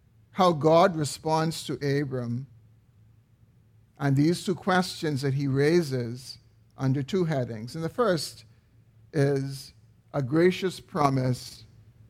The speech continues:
confirmed. You notice that Genesis fifteen verse one opens with these words,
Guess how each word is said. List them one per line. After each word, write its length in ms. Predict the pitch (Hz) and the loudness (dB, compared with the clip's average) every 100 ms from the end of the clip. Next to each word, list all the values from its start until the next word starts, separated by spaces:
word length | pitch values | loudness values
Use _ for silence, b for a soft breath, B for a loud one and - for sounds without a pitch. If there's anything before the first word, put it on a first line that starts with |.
| _ - | _ -6
confirmed. 800 | - 127 123 139 123 113 104 - - _ _ _ _ _ _ b b | 2 2 2 0 0 -2 -8 -14 -20 _ _ _ _ _ _ b b
You 140 | 156 147 | 4 6
notice 300 | 156 180 180 | 8 6 4
that 100 | 170 | 0
Genesis 580 | 151 165 180 - 175 | 2 2 0 0 -2
fifteen 520 | - 202 196 - 185 156 | 2 2 4 2 2 4
verse 260 | 160 151 | 2 0
one 280 | 147 165 151 | 0 0 2
opens 600 | 160 190 190 165 156 147 | 4 4 4 0 0 -4
with 200 | 139 147 | -4 -4
these 320 | 147 170 175 | 2 2 2
words, 340 | 165 160 151 | 2 2 2